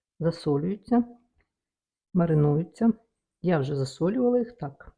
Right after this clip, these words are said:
гарно. Так що вирощуйте. Обидва Арктика і Бьорн смачні, плодовиті. Цікаво ще було б посадити Бьорн, звичайно, на вулиці.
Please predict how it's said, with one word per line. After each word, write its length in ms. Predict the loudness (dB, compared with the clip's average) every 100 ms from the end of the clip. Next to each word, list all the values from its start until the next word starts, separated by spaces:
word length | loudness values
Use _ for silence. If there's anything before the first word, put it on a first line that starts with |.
| -6
гарно. 400 | -4 -4 -8 -10 _ _ _ _ _ _ _ _ _ _ _ _ _ _ _ _
Так 180 | -10 -8
що 200 | -12 -2
вирощуйте. 680 | 0 2 0 -2 -12 -12 -14 _
Обидва 460 | 0 2 0 -2 -6 _ _ _ 0
Арктика 500 | 0 0 -8 -10 -6
і 60 | -4
Бьорн 380 | -2 -2 -2 -6 -10
смачні, 680 | -6 -6 -4 2 2 2 -6 _ _ _ _ _ _ _ _ _ _ -4
плодовиті. 760 | -2 0 0 0 -2 0 -2 -4 _ _ _ _ _ _
Цікаво 340 | -4 0 0
ще 160 | 0 -4
було 160 | -2 -2
б 100 | -4
посадити 540 | -4 -2 -2 -2 -2
Бьорн, 380 | -2 -2 -2 -8
звичайно, 480 | -6 -6 -4 -2 0
на 120 | -2
вулиці. 480 | -2 -6 -8 -8 -10